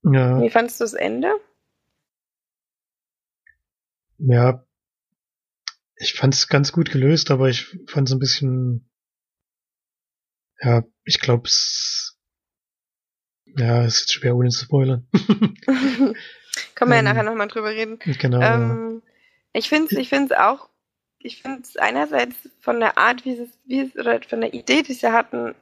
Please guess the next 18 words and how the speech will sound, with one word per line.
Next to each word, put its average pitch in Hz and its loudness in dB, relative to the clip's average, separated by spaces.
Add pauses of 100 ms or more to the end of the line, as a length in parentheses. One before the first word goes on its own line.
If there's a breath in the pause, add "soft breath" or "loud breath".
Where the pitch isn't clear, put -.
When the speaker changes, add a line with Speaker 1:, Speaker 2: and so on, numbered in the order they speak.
(120)
Speaker 2:
fand 226 -2
ich's - -8
gut. 262 -2 (460 loud breath)
Aber 220 4
ich - -8
find's - -2
dann - 0
einfach 214 0
zu 285 -2
krass 226 0
offen. 233 -2 (1200)
Also 220 2
wenn 220 2
du 220 0
weißt, 226 2
was 220 -4
ich 214 -8
meine. 220 -2